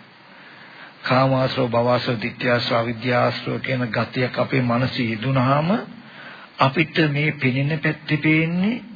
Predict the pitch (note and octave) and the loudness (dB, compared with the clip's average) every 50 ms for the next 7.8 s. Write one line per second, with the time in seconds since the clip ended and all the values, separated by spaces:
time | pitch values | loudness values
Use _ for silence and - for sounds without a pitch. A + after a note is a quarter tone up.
0 | - - - - - - - - - - - C#3 C#3+ C#3+ C#3+ C#3 C#3 C3+ C3+ C3+ | -20 -20 -20 -20 -20 -20 -20 -20 -6 0 2 4 4 4 2 2 2 4 4 4
1 | C3+ C3+ - C3 B2+ C3 C3+ C3+ C3+ - - C3+ C3 B2 A#2 C3 C3 C3+ C3+ C3+ | 2 2 2 2 4 4 4 2 0 2 4 4 4 4 0 -2 2 4 4 6
2 | C3+ C3 C3 - C3 B2+ - C#3 C3+ C3+ C3+ B2+ - B2 B2 C3 C#3 D3 C#3+ B2+ | 6 4 2 0 -6 -2 0 0 2 2 2 0 2 2 2 2 2 0 0 0
3 | A2+ B2 B2+ A#2+ A#2 C#3 C#3 C3 B2+ B2+ B2 - - C3+ B2+ C3 C3 C3+ C#3 C#3+ | 0 0 -2 0 2 2 2 2 2 -2 -4 -2 -4 -2 0 0 0 0 0 -2
4 | C3+ C3 A#2 B2+ B2 A#2+ B2+ C3+ C3+ C3 C3 A#2+ B2+ A#2+ C3 C3+ C#3 D3 D3+ D3+ | -4 -4 -4 -2 0 2 4 4 4 2 2 0 -2 0 2 2 2 2 0 -4
5 | - - - - - - - - - C3 C3 C3 C3 C3 C#3 D3+ D#3 D3+ D#3 D#3 | -8 -16 -16 -16 -16 -16 -16 -4 2 4 4 4 4 4 4 2 2 2 0 0
6 | D3 D#3 D3+ D#3 D3 C#3 - D3 C#3+ C#3+ C3+ C#3+ C#3+ C#3+ C#3 C#3 C#3 C#3 C3+ C3 | 2 4 4 4 2 0 0 0 2 2 2 2 0 2 2 2 2 2 2 0
7 | B2+ B2 A#2 C#3 D#3 D#3 - B2 A2 G2+ F#2 F2+ E2 D#2 C#2+ | 0 0 2 0 0 0 0 -2 -4 -4 -4 -6 -10 -12 -14